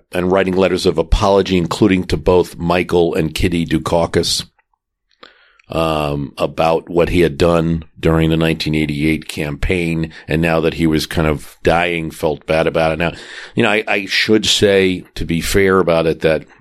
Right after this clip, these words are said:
you take a voice like Mary Matalin in her book, All's Fair in Love and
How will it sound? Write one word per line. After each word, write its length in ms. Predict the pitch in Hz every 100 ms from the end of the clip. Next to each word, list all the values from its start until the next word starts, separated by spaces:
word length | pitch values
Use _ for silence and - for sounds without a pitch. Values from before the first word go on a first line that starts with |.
| -
you 160 | 85
take 320 | 82 92 80 -
a 180 | 82
voice 380 | 76 76 82 80
like 180 | 80 78
Mary 440 | 85 85 82 78 -
Matalin 540 | 82 80 82 80 78 - _ - - - _
in 200 | - 85 78
her 340 | 78 90 85
book, 560 | 80 82 78 - - _ _ _
All's 240 | - 76 -
Fair 340 | 85 80 78
in 280 | 76 71 71
Love 260 | 73 73
and 320 | 71 71 71